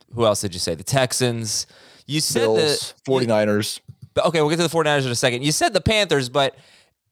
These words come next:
Speaker 1: at, right now, Chuba Hubbard's actually looking okay compared to some of these other options. I mean, I, I don't know. I know you're not big on Chuba Hubbard, but I would much rather start him than Jermar Jefferson or a Jets running back or something like that.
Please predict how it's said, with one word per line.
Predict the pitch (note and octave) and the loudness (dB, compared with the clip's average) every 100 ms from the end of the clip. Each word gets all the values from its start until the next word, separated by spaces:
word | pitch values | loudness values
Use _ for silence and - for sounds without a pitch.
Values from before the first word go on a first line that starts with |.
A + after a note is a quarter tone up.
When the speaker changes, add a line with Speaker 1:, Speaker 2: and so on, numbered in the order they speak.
| _ _ - | _ _ -4
Speaker 1:
at, | D3 | -2
right | E3+ B3 C4+ | 2 0 2
now, | A#3 F#3+ | 2 0
Chuba | - A3+ F#3+ | 0 0 2
Hubbard's | G3 D#3+ C#3+ | 2 0 0
actually | E3 D#3+ D3 | 0 0 0
looking | D3 D3 | 0 2
okay | C3 B2 G#3+ D3+ | 0 0 0 0
compared | C#3+ B2 C3+ | -2 0 -2
to | A#2 | 0
some | - A2 | -2 -4
of | |
these | G2+ A#2+ | -4 -2
other | A#2+ F#2 | -2 -2
options. | F2 G2+ G2 | -4 -6 -6
I | G#2 | -4
mean, | A2+ | -2
I, | - - | 0 0
I | C3+ | 0
don't | D3+ | 0
know. | C#3 | 0
I | C3+ | -2
know | D#3 | 0
you're | D3 C#3 | 0 0
not | C3+ A#2+ | 0 -2
big | A2 B2 | -2 -2
on | A2 G#2+ | -2 -2
Chuba | B2 G#2+ | -4 -2
Hubbard, | A2 G#2 F#2 | 0 0 -2
but | G#2 G2+ - _ _ _ _ | -2 -2 -6 _ _ _ _
I | E3+ | 0
would | G3 C#3+ | 2 2
much | C3+ B2+ | 0 0
rather | B2+ A2+ G#2+ | 0 0 -2
start | - A2 G#2+ | 0 0 2
him | A2 | 0
than | G#2+ G#2 | -2 -2
Jermar | G2+ G2 F#2+ | -4 -4 -2
Jefferson | G2 A2+ - G#2 - A2 G#2+ G#2+ G2+ | 2 2 2 -2 -2 -2 -2 -4 -4
or | F#2+ F#2 F#2 | -2 0 -2
a | |
Jets | F#2+ A2 G2 - | 0 -2 0 -2
running | G#2+ G2+ G2 | -4 -4 -4
back | F2+ F2+ | -6 -4
or | |
something | F#2 F2 F2 | -8 -6 -8
like | D#2+ E2+ | -8 -2
that. | F#2+ E2 | -2 -2